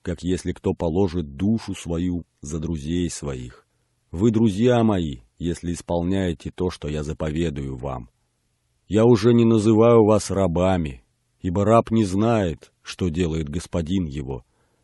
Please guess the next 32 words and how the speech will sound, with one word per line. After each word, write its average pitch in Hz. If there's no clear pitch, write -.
Но 78
я 87
назвал 82
вас 78
друзьями, 80
потому 71
что -
сказал 87
вам 82
всё, 95
что 92
слышал 80
от 80
Отца 80
моего. 67
Не 110
вы 120
меня 113
избрали, 82
а 71
я 85
вас 80
избрал 76
и 80
поставил 85
вас, 76
чтобы 101
вы 110
шли 95
и 90
приносили 87
плод, 76